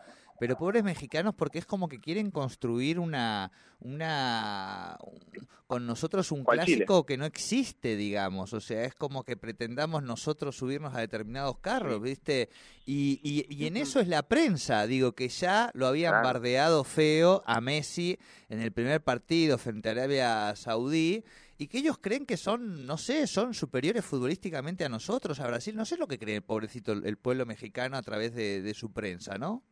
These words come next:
Speaker 2: Caso parecido al de Chile, si no me equivoco, ¿no?
Speaker 1: Sí, pero de Chile de última nos ganó dos Copas de, <laughs> dos Copa América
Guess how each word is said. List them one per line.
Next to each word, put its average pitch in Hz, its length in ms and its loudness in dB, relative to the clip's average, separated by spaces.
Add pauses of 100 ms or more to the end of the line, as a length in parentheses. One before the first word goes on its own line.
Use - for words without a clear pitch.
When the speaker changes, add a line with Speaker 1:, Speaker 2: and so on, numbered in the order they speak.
(1200)
Speaker 2:
Caso 147 320 0
parecido 107 320 -2
al 107 60 -8
de 95 80 -6
Chile, 135 320 -6
si - 80 -20
no 95 120 -14
me 92 100 -10
equivoco, 87 380 -6
¿no? 104 180 -4 (140)
Speaker 1:
Sí, 214 480 6
pero 135 160 0
de 135 140 0
Chile 214 280 -2
de 196 160 8
última 190 420 4
nos 143 160 0
ganó 131 260 0
dos 156 140 2
Copas 143 320 2
de, 117 160 4 (200)
<laughs> 214 200 -6
dos 180 180 6
Copa 160 260 6
América 180 580 8